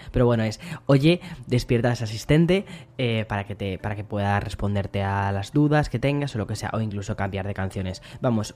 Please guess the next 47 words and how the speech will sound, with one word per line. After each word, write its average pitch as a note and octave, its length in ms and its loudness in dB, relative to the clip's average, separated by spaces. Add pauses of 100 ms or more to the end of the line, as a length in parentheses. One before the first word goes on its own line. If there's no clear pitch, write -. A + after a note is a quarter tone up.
una C3 180 0
tecnología A#2 640 -4
idéntica A2 500 -4
a - 180 -8
la G2+ 140 -4
de F#2+ 80 -4
los F#2+ 480 -6
AirPods. - 480 -8 (300)
Lo D3 100 4
que B2 420 2
está A2+ 220 -4
por A#2 140 -2
saber A2 360 0
es A2 120 -6
si A#2+ 100 -6
van A2 240 -2 (100)
a G2+ 60 -8
tener G#2 260 -6
también G#2 300 -6
el G#2 240 -6
sonido G#2+ 420 -4
espacial G#2 640 -6
con A2 140 -4
el G#2+ 80 -4
que G#2+ 100 -8
se G#2+ 80 -8
estrenará G#2 520 -4
Apple G#2 200 -4
Music. G#2+ 420 -6 (300)
Yo E3+ 400 4
me D#3+ 120 4
imagino, D#3+ 500 0 (140)
me B2+ 80 -2
imagino F3 380 -4
que A2 160 -6
sí, E3+ 260 2
realmente. A#2 580 0
Me G#2 60 -4
imagino C#3 340 -6
que E3 100 -4
será, B2 320 -2 (360)
al B2 100 -2
final, B2+ 300 0
una C3 160 0
versión B2 400 -2
más B2+ 280 0
deportiva, A#2+ 720 0